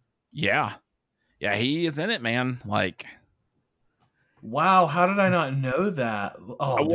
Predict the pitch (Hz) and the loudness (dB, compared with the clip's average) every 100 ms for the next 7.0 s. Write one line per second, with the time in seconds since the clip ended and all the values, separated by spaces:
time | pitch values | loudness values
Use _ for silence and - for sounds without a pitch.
0 | 117 107 156 151 156 170 - 156 151 156 | 4 4 0 0 -2 -4 -4 -2 0 -2
1 | 160 180 135 110 113 - 196 120 147 107 | -2 -2 -4 -4 0 2 2 2 0 4
2 | 175 143 - 120 113 95 156 - - - | 2 2 -2 -4 -4 -2 -2 -4 -12 -8
3 | 143 226 196 110 _ _ 143 196 208 131 | -4 0 0 -2 _ _ -4 -2 -2 -4
4 | 127 - - 190 214 131 101 98 - _ | -6 -6 -6 -4 -4 -4 -4 -4 -10 _
5 | _ _ _ _ _ _ - 190 156 127 | _ _ _ _ _ _ -2 -2 0 -4
6 | 127 135 87 80 - 147 - 180 117 98 | -4 -4 -6 -8 -4 -4 -2 -4 -2 -4